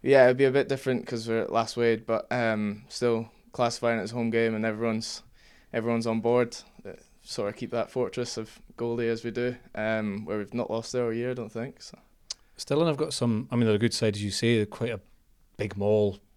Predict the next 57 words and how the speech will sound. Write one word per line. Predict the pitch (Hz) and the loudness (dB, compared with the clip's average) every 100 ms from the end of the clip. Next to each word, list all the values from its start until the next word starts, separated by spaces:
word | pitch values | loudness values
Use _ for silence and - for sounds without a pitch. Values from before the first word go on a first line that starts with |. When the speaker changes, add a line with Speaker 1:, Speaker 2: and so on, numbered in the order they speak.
| - | -8
Speaker 2:
big | 104 | -6
scrum | - - 107 | -4 -2 -2
at | 127 | -2
times, | - 107 101 | 0 0 0
but | 104 123 | -6 -10
they've | 101 | -8
got | 139 | -8
game | 127 123 135 | -2 -2 0
breakers | 127 127 113 | -2 -2 -6
as | 107 104 | -6 -2
well, | 127 135 | 0 0
some | 117 123 - - | -2 -8 -14 -10
key | 139 127 | -2 -2
individual | 117 113 110 95 | 0 -4 -6 -8
players, | - 131 110 104 | -4 -2 -2 -4
so | - 107 | -4 -4
it's, | 104 - - - - - - - _ | -6 -12 -14 -20 -20 -20 -20 -20 _
it's | - | -4
gonna | 131 131 | 0 2
be | 120 | 4
a, | 107 131 - 120 | 2 0 -12 -14
a | - | -6
team | 127 113 | -2 2
effort, | 117 - 135 | 0 0 -4
isn't | 120 113 | -4 -4
it? | 120 | -4
And | 107 | -4
I | |
think | 110 - | -4 -8
one | 139 123 | -6 -2
of | 117 | 0
the, | 107 101 - - | 0 -2 -8 -14
I | 110 | -12
mean, | 120 - | -12 -12
I | |
think | 123 104 | -10 -8
you | |
guys | 98 104 98 | -4 -2 -2
have | 101 | -4
been, | 98 113 - _ _ _ | -4 -6 -12 _ _ _
you | 117 | -12
know, | 90 | -6
the | |
form | - 101 98 | -2 0 -2
team | - 101 | -4 -4
all | 95 95 | -2 0
year | 113 98 | 0 0
because | 95 - 107 101 | -2 -4 -4 -4
of | |
the | 95 | -8
cohesion | 101 110 107 98 98 | -8 -8 -6 -6 -8
you | 104 | -8
have | 98 | -8
as | 90 | -10
a | |
team. | - 139 101 | -6 -4 -2
So | - 107 | 0 0